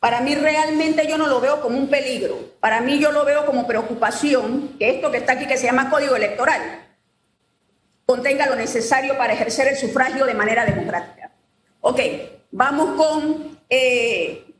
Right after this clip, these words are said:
me dijiste subsidios. ¿Por qué dentro de los cinco que me indicaste voy con el subsidio primero?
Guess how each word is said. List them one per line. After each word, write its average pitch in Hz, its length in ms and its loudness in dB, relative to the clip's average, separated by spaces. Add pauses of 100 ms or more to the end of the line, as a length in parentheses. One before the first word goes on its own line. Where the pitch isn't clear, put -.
me 233 100 0
dijiste 262 880 -2 (640)
subsidios. - 920 -2 (880)
¿Por 262 240 2
qué 339 440 0 (500)
dentro 226 320 2
de 214 100 2
los 208 140 2
cinco 311 280 2
que 269 120 0
me 254 100 2
indicaste 220 540 0 (760)
voy 262 200 2
con 277 140 0
el - 60 -4
subsidio 233 440 -2
primero? - 440 -6